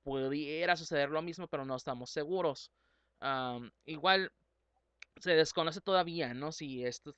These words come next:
estas series van a llegar, pero se está por lo menos eh, rumorando al respecto, ¿no? Entonces, eh,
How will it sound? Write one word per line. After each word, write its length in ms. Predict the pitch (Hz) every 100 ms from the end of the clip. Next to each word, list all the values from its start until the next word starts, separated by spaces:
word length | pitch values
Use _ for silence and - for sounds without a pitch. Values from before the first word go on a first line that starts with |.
| -
estas 260 | 143 151
series 220 | - 147
van 100 | 143
a 60 | 147
llegar, 240 | 139 160
pero 180 | - 143
se 240 | 127 - 127
está 380 | - - 135
por 200 | 131 151
lo 80 | 139
menos 560 | 127 131 143 131 - - _ _ _ _ -
eh, 280 | 139 131 127
rumorando 580 | 139 147 147 147 139
al 80 | 139
respecto, 640 | 127 117 - 120 - 113
¿no? 280 | 110 127 139 -
Entonces, 720 | 135 127 135 123 - - -
eh, 300 | 156 147 147